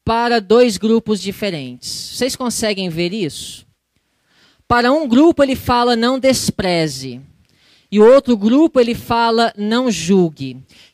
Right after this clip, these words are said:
Quem é inclinado a julgar? Quem é inclinado a julgar aqui? Fraco.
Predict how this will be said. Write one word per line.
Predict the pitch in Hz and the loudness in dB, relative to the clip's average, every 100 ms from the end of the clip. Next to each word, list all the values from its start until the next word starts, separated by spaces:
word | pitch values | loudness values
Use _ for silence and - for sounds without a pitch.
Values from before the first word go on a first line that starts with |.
| _ | _
Quem | - 302 359 381 349 | -12 -6 -4 -4 -4
é | 285 | -2
inclinado | 285 302 - 269 240 226 220 208 | -4 -6 -6 -4 -2 0 0 2
a | 208 | 2
julgar? | 165 208 170 160 131 127 - - - _ _ _ _ _ _ _ _ _ _ _ _ _ _ _ _ _ _ | 2 0 0 -6 -8 -14 -20 -20 -20 _ _ _ _ _ _ _ _ _ _ _ _ _ _ _ _ _ _
Quem | - 277 294 | -8 -4 -2
é | 269 | -2
inclinado | 269 - 254 226 220 220 | -4 -4 -4 -4 -4 -2
a | 202 | -2
julgar | 185 202 170 143 131 - - | -2 -4 -4 -8 -10 -16 -14
aqui? | 156 - 139 123 - _ _ _ _ _ _ _ _ _ _ _ _ _ _ _ _ _ _ _ _ _ _ _ _ _ _ _ _ _ _ _ _ | -14 -12 -12 -12 -18 _ _ _ _ _ _ _ _ _ _ _ _ _ _ _ _ _ _ _ _ _ _ _ _ _ _ _ _ _ _ _ _
Fraco. | - - 139 131 131 - | -20 -14 -12 -12 -14 -20